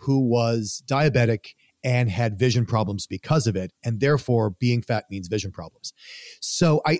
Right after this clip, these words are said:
I, the point is, it's, it's this little medieval village of rumors about fat because anything fat is bad. So the takeaway that I wanna put a flag in, though, is the journalist didn't think to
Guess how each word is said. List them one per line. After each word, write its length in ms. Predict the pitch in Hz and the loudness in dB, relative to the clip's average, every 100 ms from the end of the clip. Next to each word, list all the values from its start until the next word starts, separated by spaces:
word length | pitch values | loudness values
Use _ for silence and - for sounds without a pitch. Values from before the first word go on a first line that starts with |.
| 165 | 0
I, 120 | 175 | -2
the 180 | 156 170 | 0 -2
point 340 | - 190 247 262 | 0 0 2 2
is, 120 | 165 | 2
it's, 200 | 160 - | 0 0
it's 220 | 160 - | -4 -4
this 260 | - 143 - | -6 -6 -6
little 400 | 131 143 196 208 | -8 -2 2 2
medieval 680 | 135 123 131 160 226 165 143 | 4 4 4 4 4 4 4
village 400 | 104 139 151 135 | 4 2 4 2
of 140 | 113 98 | 0 0
rumors 560 | 110 131 151 117 92 | 2 4 4 2 0
about 280 | 104 98 - | -4 -4 -6
fat 300 | - 135 104 - | -2 0 0 -6
because 300 | - 120 - | -2 -2 2
anything 320 | 139 147 135 | 0 2 -2
fat 200 | 107 90 | -4 -6
is 100 | 95 | -6
bad. 280 | 160 113 - _ - - - | -4 -4 -8 _ -20 -20 -12
So 640 | - - 185 165 156 147 - _ | -8 -2 2 4 4 2 -4 _
the 100 | 143 | -2
takeaway 440 | 135 - 214 220 180 | 0 0 0 2 2
that 100 | 143 | 2
I 200 | 127 139 | 2 4
wanna 200 | 160 131 | 4 4
put 180 | - 117 | 2 -2
a 40 | |
flag 380 | - 156 190 143 | -2 0 2 2
in, 120 | 107 | 0
though, 180 | 85 82 | -2 -8
is 300 | 71 71 - _ _ _ - | -12 -14 -14 _ _ _ -6
the 160 | 110 | 0
journalist 680 | 127 92 143 180 190 185 - | 0 2 2 4 4 2 -2
didn't 260 | 143 127 107 | -4 -2 -4
think 380 | - 190 202 - | -2 -2 -2 -4
to 420 | - 101 76 - | -4 -4 -6 -16